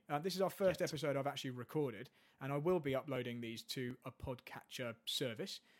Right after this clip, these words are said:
Speaker 1: um, once I figure out how that works. So if you guys have listened to this one, there's no point listening back to that one. But maybe in the future, if you're out in the car and you don't have time to catch us live,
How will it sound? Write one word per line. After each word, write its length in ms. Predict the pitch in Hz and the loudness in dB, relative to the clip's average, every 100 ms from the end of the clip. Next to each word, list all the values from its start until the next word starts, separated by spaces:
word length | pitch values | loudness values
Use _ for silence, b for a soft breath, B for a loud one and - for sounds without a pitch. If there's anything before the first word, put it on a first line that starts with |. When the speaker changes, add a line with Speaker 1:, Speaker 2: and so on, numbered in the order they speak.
| b | b
Speaker 1:
um, 140 | 123 120 | -6 -6
once 180 | 127 131 | -4 -6
I 40 | |
figure 280 | - 127 120 | -2 -2 -2
out 80 | 107 | -4
how 80 | 117 | -8
that 180 | 104 98 | -8 -4
works. 340 | 156 190 - - | -2 -2 -4 -8
So 100 | 120 117 _ - | -8 -10 _ -8
if 120 | 151 | -4
you 60 | 196 | 2
guys 120 | 131 | 2
have 120 | 120 | 2
listened 240 | 160 147 127 | -2 -2 -4
to 60 | |
this 180 | 147 160 | -4 -4
one, 200 | 113 185 - - | -4 -6 -8 -4
there's 120 | 185 | 0
no 120 | 220 | 2
point 220 | 214 226 | 2 0
listening 260 | 214 214 233 | 0 -2 -2
back 140 | 247 - | -2 -2
to 60 | |
that 100 | 120 | -4
one. 120 | 180 240 | -4 -4
But 100 | 233 | -2
maybe 180 | 233 214 | 4 4
in 60 | 202 | 4
the 40 | |
future, 340 | 190 196 175 254 b b - | 2 -2 0 -2 b b -2
if 60 | |
you're 100 | 175 190 | 6 6
out 100 | 175 | 6
in 60 | |
the 60 | 165 | 0
car 280 | - 175 196 - | 2 2 2 -2
and 160 | 151 | -2
you 60 | 151 | 0
don't 160 | 170 143 | 0 -2
have 100 | 139 | -4
time 220 | 151 143 | -4 -4
to 80 | 135 | -4
catch 240 | - 117 117 | -10 -10 -8
us 100 | 123 | -6
live, 220 | 123 | -4